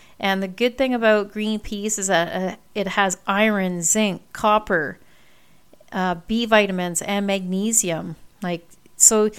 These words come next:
when you're choosing protein sources, it's good to have a variety because a lot of different protein sources have different things in it that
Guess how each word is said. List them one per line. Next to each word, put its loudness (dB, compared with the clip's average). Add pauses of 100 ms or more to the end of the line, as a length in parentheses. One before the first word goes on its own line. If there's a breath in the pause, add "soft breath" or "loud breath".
(200 loud breath)
when 0
you're -4
choosing -6
protein -2
sources, -2
it's -4
good 0
to 0
have 2
a 2
variety 2
because -2
a -4
lot 0
of -4
different -2
protein -4
sources -4
have 0
different -4
things -2
in -2
it -4
that 0